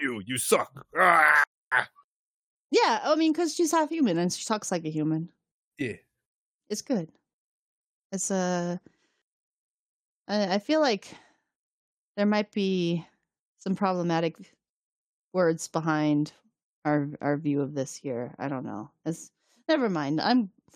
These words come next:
Speaker 1: I, no, I think they just wrote Klingons to be very one note.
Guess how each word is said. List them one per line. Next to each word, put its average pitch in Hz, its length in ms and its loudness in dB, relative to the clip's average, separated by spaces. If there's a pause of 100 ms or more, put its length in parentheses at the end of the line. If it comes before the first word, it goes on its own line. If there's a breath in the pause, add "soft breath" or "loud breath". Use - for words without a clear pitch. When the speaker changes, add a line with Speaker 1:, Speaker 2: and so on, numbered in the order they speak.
(200 soft breath)
Speaker 1:
I, 220 200 4
no, 202 360 10
I 175 100 8
think 170 180 0
they 143 100 4
just 127 200 0
wrote 110 300 0
Klingons 101 560 -6
to 101 80 -12
be 98 100 -4
very 87 300 -6
one 85 260 -12
note. 85 260 -10